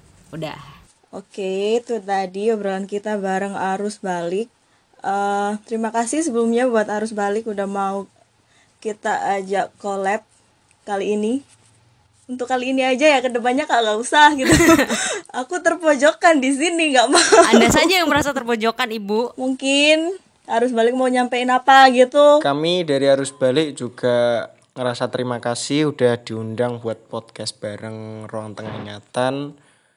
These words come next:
Speaker 3: Eh, untuk kedepannya kami mau minta apa ya, eh,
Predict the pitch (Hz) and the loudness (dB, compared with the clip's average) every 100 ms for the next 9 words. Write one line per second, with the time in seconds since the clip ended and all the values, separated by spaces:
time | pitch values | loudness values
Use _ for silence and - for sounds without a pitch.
0 | _ _ 117 117 117 113 110 120 - 117 | _ _ -14 -12 -12 -12 -12 -14 -12 -12
1 | 117 123 143 160 151 - _ _ _ - | -8 -4 -2 -2 -4 -14 _ _ _ -6
2 | 139 147 165 156 147 143 139 135 135 - | -2 -2 -2 -2 -2 -4 -6 -8 -10 -2
3 | 139 135 127 - - 131 131 107 - _ | 0 0 -2 -8 -12 -6 -4 -6 -14 _
4 | _ _ - 120 117 117 | _ _ -16 -12 -12 -12